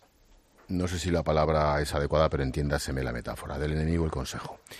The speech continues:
Dijo, dijo Otegi hace un mes o por ahí, "Hay que conseguir que Sánchez esté dos años más para luego que siga otros cuatro".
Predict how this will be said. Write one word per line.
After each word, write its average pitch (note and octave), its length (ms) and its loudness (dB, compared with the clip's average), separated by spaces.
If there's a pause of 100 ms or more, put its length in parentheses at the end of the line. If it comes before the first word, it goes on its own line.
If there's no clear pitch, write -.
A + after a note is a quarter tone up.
(340)
Dijo, G2+ 540 2
dijo G#2+ 320 0
Otegi C#2+ 480 0 (340)
hace D2 500 0
un C2+ 180 -6
mes D2 160 -4
o D#2+ 80 0
por F#2 120 4
ahí, C3+ 140 0 (840)
"Hay G2+ 160 4
que G2 120 0
conseguir D#2 500 -2
que C#2+ 140 -6
Sánchez E2+ 320 -4
esté D2+ 240 -4
dos D#2+ 180 0
años D2+ 300 -2
más G#2 360 -6 (720)
para C#2+ 240 0
luego D2 240 -2
que C#2+ 80 -8
siga C#2 200 -4
otros - 220 -8
cuatro". - 360 -12